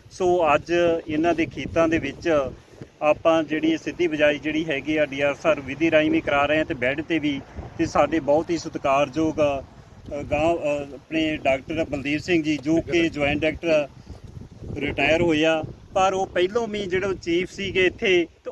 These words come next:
ਉਦੋਂ ਵੀ ਜਿਹੜੇ ਹੈਗੇ ਆ ਖੇਤਾਂ ਦੇ ਵਿੱਚ ਜਾ ਕੇ ਕਿਸਾਨਾਂ ਨੂੰ ਨਵੀਂ ਟੈਕਨੋਲੋਜੀ, ਨਵੀਂ ਕੋਈ, ਅ, ਆਉਣੀ ਚੀਜ਼ ਆ, ਉਹਦੇ ਬਾਰੇ ਅਵੇਅਰ ਕਰਨਾ, ਆਪ ਜਾ ਕੇ ਉਹਨਾਂ ਦੀਆਂ ਪ੍ਰਦਰਸ਼ਨੀਆਂ ਲਗਾਉਣੀਆਂ। ਸੋ ਅੱਜ ਚੇਚੇ ਤੌਰ ਤੇ ਉਹਨਾਂ ਨੇ ਜਿਹੜਾ ਇੱਥੇ ਆਏ ਆ ਸਾਡੇ ਸਰਕਲ ਦੇ ਵਿੱਚ, ਮੈਂ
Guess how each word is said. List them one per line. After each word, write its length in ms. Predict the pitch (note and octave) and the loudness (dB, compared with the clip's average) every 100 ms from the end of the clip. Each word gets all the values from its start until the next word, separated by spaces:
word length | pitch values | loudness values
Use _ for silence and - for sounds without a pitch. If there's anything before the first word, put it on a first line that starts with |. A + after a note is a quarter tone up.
| - | -6
ਉਦੋਂ 300 | G3 G3 G#3+ | -4 -2 -2
ਵੀ 180 | G#3 F3+ | -2 0
ਜਿਹੜੇ 260 | F#3 F#3+ | 0 2
ਹੈਗੇ 340 | F#3 D#3 E3+ F3+ | 2 2 4 2
ਆ 60 | |
ਖੇਤਾਂ 420 | E3 D#3 - F#3+ | 0 -6 -2 -4
ਦੇ 80 | F3+ | -2
ਵਿੱਚ 200 | E3 - | -4 -4
ਜਾ 240 | D3+ D#3 D3+ | 2 4 4
ਕੇ 140 | D#3+ | -2
ਕਿਸਾਨਾਂ 460 | E3 F3+ D3+ D#3 E3 | -6 -2 0 2 2
ਨੂੰ 280 | D#3+ D#3 | 2 0
ਨਵੀਂ 260 | D3+ D3 E3 | -2 0 0
ਟੈਕਨੋਲੋਜੀ, 800 | E3+ D#3 C#3+ C#3+ D#3 C#3+ E3 D#3 | 0 -4 -4 -4 -4 0 2 2
ਨਵੀਂ 320 | C#3+ C#3+ E3+ | 0 0 0
ਕੋਈ, 360 | E3 E3 E3 E3+ | 2 0 2 0
ਅ, 100 | D#3 | -2
ਆਉਣੀ 420 | D#3 C#3 D3 D#3 | -4 -2 0 -2
ਚੀਜ਼ 300 | D#3 D3+ D3+ | -2 -2 -2
ਆ, 60 | D#3 | -4
ਉਹਦੇ 300 | E3 E3+ F#3 | -2 0 2
ਬਾਰੇ 260 | D#3 D#3 | 2 0
ਅਵੇਅਰ 260 | C3+ D3+ - | 0 0 0
ਕਰਨਾ, 460 | - D#3 D3+ D#3 - - - - | -2 -2 0 -2 -4 -6 -6 0
ਆਪ 280 | E3 G3+ F#3+ | 4 4 4
ਜਾ 220 | F#3 E3+ | 4 4
ਕੇ 280 | E3 F3 F3+ | 2 0 0
ਉਹਨਾਂ 300 | E3+ E3+ F3 | -2 -2 0
ਦੀਆਂ 140 | E3+ | -2
ਪ੍ਰਦਰਸ਼ਨੀਆਂ 560 | - - D3+ - F#3 E3 | -4 -10 -8 -4 -2 -2
ਲਗਾਉਣੀਆਂ। 480 | C#3+ C#3 D3 D#3 D#3 - - - | -2 -6 -2 -2 -2 -8 -12 -12
ਸੋ 260 | - G#3+ G3+ F3 | 0 2 6 4
ਅੱਜ 160 | F3 | 4
ਚੇਚੇ 420 | F#3+ - E3+ G#3+ | 0 0 0 -2
ਤੌਰ 240 | G3 F#3+ E3 - | -2 0 0 0
ਤੇ 180 | E3+ F3 | 0 2
ਉਹਨਾਂ 400 | - E3+ F#3+ F3+ | 0 0 2 4
ਨੇ 160 | E3+ | 2
ਜਿਹੜਾ 260 | D#3 D#3+ D#3+ | 2 2 2
ਇੱਥੇ 320 | E3 F3+ D#3+ - | 2 0 -2 -4
ਆਏ 240 | C#3+ C3 E3+ | -2 0 0
ਆ 80 | F3 | 0
ਸਾਡੇ 280 | D#3+ D3 | -2 -4
ਸਰਕਲ 380 | D3+ D3 - D#3+ | -4 -6 -4 -4
ਦੇ 60 | D#3+ | -2
ਵਿੱਚ, 260 | D3+ - | -2 -2
ਮੈਂ 440 | E3 D3 D3 D#3+ | -4 0 0 2